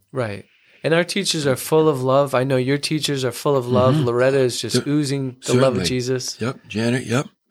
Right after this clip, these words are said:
Speaker 1: And Janet. And so when you have those people that ooze the love of Jesus,
Speaker 2: Mm.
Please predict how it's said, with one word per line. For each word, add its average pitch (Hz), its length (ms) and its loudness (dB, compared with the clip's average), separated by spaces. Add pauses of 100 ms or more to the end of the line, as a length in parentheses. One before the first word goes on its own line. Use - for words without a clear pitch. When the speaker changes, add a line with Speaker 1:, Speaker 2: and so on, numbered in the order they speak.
(340)
Speaker 1:
And 135 220 0
Janet. 139 420 -2
And 139 100 -8
so 151 220 2
when 151 180 2
you 151 100 0
have 160 280 2
those 147 200 0
people 165 380 -2
that 117 220 2
ooze 151 300 0
the 143 80 -4
love 135 240 -2
of 123 100 -2
Jesus, 127 680 0
Speaker 2:
Mm. 85 120 -2